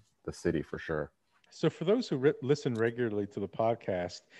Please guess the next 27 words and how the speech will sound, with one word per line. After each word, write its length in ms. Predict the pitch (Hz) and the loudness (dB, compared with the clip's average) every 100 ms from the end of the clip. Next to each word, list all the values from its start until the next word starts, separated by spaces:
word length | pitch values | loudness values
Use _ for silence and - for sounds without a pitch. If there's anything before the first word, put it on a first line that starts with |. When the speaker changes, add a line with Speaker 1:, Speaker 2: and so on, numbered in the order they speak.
| - - | -20 -4
Speaker 2:
you 60 | 131 | 2
know, 140 | 127 | 2
this 240 | 113 160 - | 4 2 2
theme 240 | 147 131 | 0 0
so 240 | - 143 | 4 6
far 380 | 147 - 117 104 | 6 6 6 6
is 160 | 107 107 | 2 0
gonna 180 | 110 110 | -6 -2
sound 320 | 135 113 107 | 0 2 2
a 60 | |
little 220 | 107 160 156 | 4 4 4
bit 140 | 131 | 0
familiar 720 | - 110 104 127 120 87 87 | 0 -2 2 4 4 2 0
to, 560 | - - 113 104 101 98 - - - 127 | -4 0 4 4 2 -2 -12 -20 -4 4
uh, 160 | 113 | 6
the 80 | 113 | 6
conversation 640 | - 131 127 139 120 135 | 6 6 8 6 6 6
I 80 | 113 | 6
had 360 | 113 110 107 104 | 8 10 10 8
with 300 | 101 107 - | 6 4 4
somebody 380 | 117 107 110 | 2 4 4
in 160 | 107 104 | 4 4
Berlin 340 | 98 101 156 | 4 6 6
a 40 | 107 | 4
few 220 | - 95 | 2 2
weeks 300 | 101 98 - | 2 0 -2
ago. 340 | 90 85 78 | 0 0 0